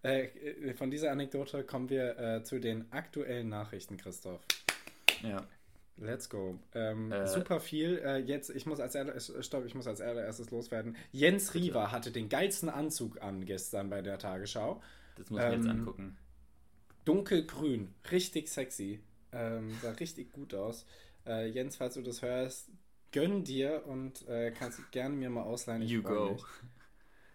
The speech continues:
Speaker 1: You, you go, girl.
Speaker 2: <laughs>
Speaker 1: Ähm, ja, d-, das wollte ich erstmal loswerden. Und, ach so, und krass, äh, die, die, die, die deutsch-chinesischen Regierungsgespräche, die jetzt gerade stattgefunden haben,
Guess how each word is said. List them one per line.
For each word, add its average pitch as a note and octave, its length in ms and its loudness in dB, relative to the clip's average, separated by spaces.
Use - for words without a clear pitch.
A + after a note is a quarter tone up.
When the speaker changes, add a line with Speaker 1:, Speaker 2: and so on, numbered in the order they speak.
Speaker 1:
You, C3+ 80 2
you A3+ 180 -2
go, F3+ 240 -2
girl. F3 540 2
Speaker 2:
<laughs> - 220 -2
Speaker 1:
Ähm, B2+ 800 2
ja, B2 280 0
d-, A#2 260 -8
das C3+ 200 -4
wollte C3 120 -2
ich B2 80 -6
erstmal A#2 240 -4
loswerden. A#2 480 0
Und, A#2+ 380 -6
ach D3+ 80 0
so, D3+ 180 4
und C3 180 0
krass, C#3+ 360 -4
äh, A#2 680 -2
die, A#2 280 -4
die, A2+ 220 -8
die, A2+ 160 -12
die A#2 240 -4
deutsch-chinesischen B2 1120 -4
Regierungsgespräche, C#3 920 -6
die C3+ 80 -6
jetzt A#2+ 220 -2
gerade A#2+ 200 -4
stattgefunden C3+ 600 -6
haben, D3+ 180 -2